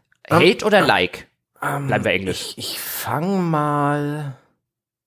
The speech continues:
Speaker 1: ich fang mal mit einem Meh an, mit einem Hate. Äh, das
Speaker 2: Ja.
Speaker 1: ist eine ganz Kleinigkeit, aber eine Kleinigkeit, die habe ich sogar in so einer Liste gefunden. Es gibt eine wunderbare Website, die heißt T V Tropes. In die habe ich schon zu verschiedenen Zeiten meines Lebens,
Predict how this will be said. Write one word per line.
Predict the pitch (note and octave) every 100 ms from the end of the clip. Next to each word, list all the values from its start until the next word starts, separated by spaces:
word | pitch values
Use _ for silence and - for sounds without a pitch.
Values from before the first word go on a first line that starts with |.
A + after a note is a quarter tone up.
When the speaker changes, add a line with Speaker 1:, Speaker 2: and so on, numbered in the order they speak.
| _ _ _ _ _ -
Speaker 1:
ich | - -
fang | E3+ F#3+
mal | D#3+
mit | D3+ D3
einem | C3 A#2+ A2 G#2
Meh | A2 G#2+ -
an, | G2+ F#2
mit | F#2 -
einem | G#2 G2
Hate. | - G2 - - - _
Äh, | - G2+ G2
das | A2+
Speaker 2:
Ja. | D3
Speaker 1:
ist |
eine | F#3
ganz | F#3 F3+
Kleinigkeit, | - E3+ F#3+ - F3
aber | E3 D#3
eine | C#3+
Kleinigkeit, | - D3+ D3+ - C#3+
die | C#3+
habe | C#3
ich | D3+
sogar | D3 C3
in | C3
so | B2
einer | G#2
Liste | B2+ - G#2
gefunden. | G#2 G#2 B2+ A#2+
Es | - -
gibt | C3 -
eine | G#2
wunderbare | G2+ D#3+ C3 A#2
Website, | B2 - C3
die | A#2+
heißt | G2 -
T | A2+
V | A2
Tropes. | B2+ - D3 D3 - - - -
In | G#2
die | G#2
habe | A2 A#2+
ich |
schon | - A2+
zu | A2
verschiedenen | G#2+ G2+ F3+ F#3
Zeiten | E3 C3 -
meines | C3+ A#2+
Lebens, | A2+ B2 C3 A#2+